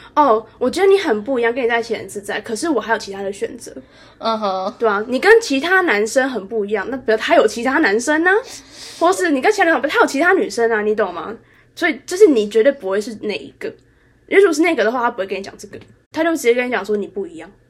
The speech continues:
Speaker 2: 嗯哼。
Speaker 1: 他不会说你跟别的人，就为什么要当比较，你懂吗？
Speaker 2: 嗯哼。
Speaker 1: 然后还有一句，这句就是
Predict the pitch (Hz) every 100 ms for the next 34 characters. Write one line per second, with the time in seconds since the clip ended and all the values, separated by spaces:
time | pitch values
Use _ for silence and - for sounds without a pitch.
0 | _ - 202 190 240 247 294 247 349 392
1 | 302 220 233 220 196 - 220 - - 277
2 | 240 269 226 196 208 220 214 196 - 196
3 | 180 170 185 - 247 262 _ 202 190 185
4 | 180 240 277 370 320 226 202 294 208 381
5 | 339 330 330 330 254 262